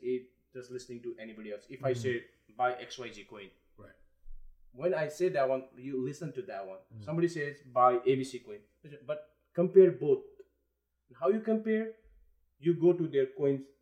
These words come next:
Speaker 1: Every coin has their website.
Speaker 2: Mm-hmm.
Speaker 1: And those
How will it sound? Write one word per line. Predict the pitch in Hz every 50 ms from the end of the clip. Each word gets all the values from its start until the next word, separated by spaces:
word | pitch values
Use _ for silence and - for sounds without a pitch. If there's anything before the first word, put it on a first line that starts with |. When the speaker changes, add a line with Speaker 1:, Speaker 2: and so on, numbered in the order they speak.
| _ -
Speaker 1:
Every | 139 143 143
coin | - 143 139 131
has | 131 120 113
their | 113 113 107
website. | 104 113 113 - - 139 139 147 - 120 117
Speaker 2:
Mm-hmm. | 104 107 117 135 - _ _ _ _ _ _ _ _ _ _ _ _ _ _ _ _ _ _ _ -
Speaker 1:
And | 117 113 113 113 110
those | 110 143 156 156